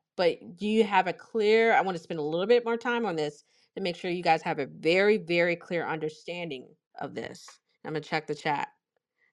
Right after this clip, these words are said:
This is dirt, uh, this is not a trick question. Trick question, in reality, none of the other choices. <laughs> It's not a trick question. It is not a trick question. It's a trick question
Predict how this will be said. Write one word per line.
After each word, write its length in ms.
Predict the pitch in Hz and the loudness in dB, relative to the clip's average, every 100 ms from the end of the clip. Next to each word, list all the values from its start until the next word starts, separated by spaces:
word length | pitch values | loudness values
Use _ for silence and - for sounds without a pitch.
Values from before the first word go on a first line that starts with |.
| _ - | _ 2
This 180 | 480 | 4
is 100 | 294 | 2
dirt, 280 | 247 277 294 - _ 208 202 - | 4 4 4 -4 _ -14 -14 2
uh, 160 | 226 226 | 4 4
this 180 | 269 440 | 2 0
is 80 | 202 | 4
not 200 | 202 208 | 4 4
a 20 | |
trick 260 | - 240 214 | 2 0 4
question. 460 | - 185 - 143 147 | 4 4 2 -6 -6
Trick 260 | - 202 - | 0 0 2
question, 360 | 185 170 170 | 2 2 -2
in 60 | 160 | -2
reality, 340 | 160 165 165 | 4 4 4
none 220 | 160 165 | 2 -2
of 100 | 165 | 0
the 140 | 151 - | 0 0
other 200 | 143 131 - | 0 -4 -10
choices. 560 | - 156 147 127 160 - _ - 554 - 659 - | -2 -2 -2 -4 -6 -8 _ 2 2 4 2 2
<laughs> 20 | |
It's 180 | - 320 | -2 0
not 340 | 247 247 254 302 | 4 6 4 2
a 60 | |
trick 440 | 302 - 262 311 - | -6 -4 -4 -4 2
question. 540 | 262 277 - 262 254 - - - - | 4 4 2 2 2 -2 -20 -20 -10
It 160 | - 226 | 0 4
is 220 | 220 226 | 4 0
not 500 | 220 220 214 220 226 - | -4 2 4 6 2 2
a 200 | 226 233 | 2 2
trick 380 | - 240 214 214 | 0 0 0 -4
question. 680 | - 214 175 - 202 180 160 | -2 0 0 -2 -2 -2 0
It's 200 | 202 208 | -4 -4
a 100 | 196 | -6
trick 380 | 196 - 277 277 | -6 -4 -4 -6
question 560 | - 214 233 - 214 | 2 2 2 -4 -6